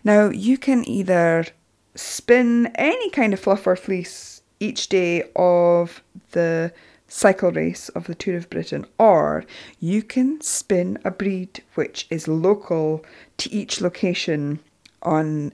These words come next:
the leg, every leg of the tour. And there are, there are people who are really up for doing that, up for the challenge, but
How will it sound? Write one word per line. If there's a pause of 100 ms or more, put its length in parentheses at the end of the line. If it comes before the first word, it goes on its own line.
(160)
the
leg,
every
leg
of
the
tour. (800)
And
there
are,
there
are
people
who
are (160)
really
up
for
doing
that,
up
for
the
challenge,
but